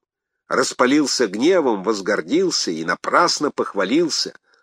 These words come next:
а похвалу и гордость дьявол вселяет в сердце человеку".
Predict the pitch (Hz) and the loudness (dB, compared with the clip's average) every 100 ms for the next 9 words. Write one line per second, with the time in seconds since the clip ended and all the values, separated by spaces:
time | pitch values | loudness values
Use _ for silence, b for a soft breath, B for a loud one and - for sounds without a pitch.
0 | _ - - 113 113 120 127 104 80 131 | _ -4 -2 -2 2 2 4 2 0 2
1 | 202 170 101 78 - _ _ _ _ - | 2 2 -2 -8 -12 _ _ _ _ -2
2 | 127 156 156 143 - 113 92 95 98 - | 2 4 2 0 0 0 2 0 -2 -6
3 | - 90 - - 85 - 69 69 65 _ | -6 -4 -4 -12 -12 -10 -10 -12 -14 _